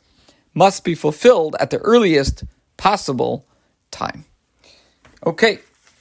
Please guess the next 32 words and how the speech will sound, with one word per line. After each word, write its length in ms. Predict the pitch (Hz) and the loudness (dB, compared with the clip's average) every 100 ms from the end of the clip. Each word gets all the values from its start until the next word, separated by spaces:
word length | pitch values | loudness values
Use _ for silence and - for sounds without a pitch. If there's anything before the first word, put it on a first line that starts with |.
| _ - - _ _ - | _ -20 -20 _ _ -10
This 140 | 160 | -8
concludes 480 | - 151 - 208 170 | -6 -4 0 0 0
Halacha 640 | 143 156 196 - 151 113 _ - - | -4 2 2 2 -4 -4 _ -20 -6
Hey. 360 | 120 190 269 _ _ _ _ _ _ _ _ _ _ _ _ _ _ _ | -4 -2 -6 _ _ _ _ _ _ _ _ _ _ _ _ _ _ _
Today 220 | 170 233 | -2 0
we 100 | 220 | -2
explained 720 | 196 - - 202 185 147 - _ _ _ _ _ _ | -8 -10 0 0 2 -4 -8 _ _ _ _ _ _
why 280 | 135 170 196 | 2 2 2
there 140 | 185 | -2
is 120 | 160 | -2
a 40 | 147 | -4
prohibition 600 | - 151 143 185 - 131 | 2 2 2 -2 -4 -12
to 80 | - | -10
perform 580 | 139 - 180 160 143 - | -10 -4 -2 -2 -4 -12
certain 360 | - - 185 156 | -10 -6 -4 -4
activities 720 | 135 - 190 165 131 - - - - | -6 -4 -2 -2 -2 -6 -14 -18 -20
starting 360 | - 165 175 | 0 0 0
from 160 | - 139 | -4 -8
a 60 | 123 | -6
half 340 | 143 170 - | -4 -6 -4
an 80 | 147 | 0
hour 280 | 175 151 120 | 2 0 -2
before 400 | 123 - 180 170 | -10 -4 -2 2
the 100 | 143 | 2
obligation 480 | 123 131 165 - | 0 -2 -4 -4
to 80 | - | -8
search 260 | - 165 - | -6 -8 -8
for 140 | - | -16
chametz, 480 | - 110 202 - - _ | -10 -8 -8 -12 -20 _
before 300 | 127 160 143 | -6 -2 0
Tzeis 280 | 143 131 104 | -2 -4 -6
HaKechavim, 640 | - 110 202 185 170 | -6 0 0 0 -6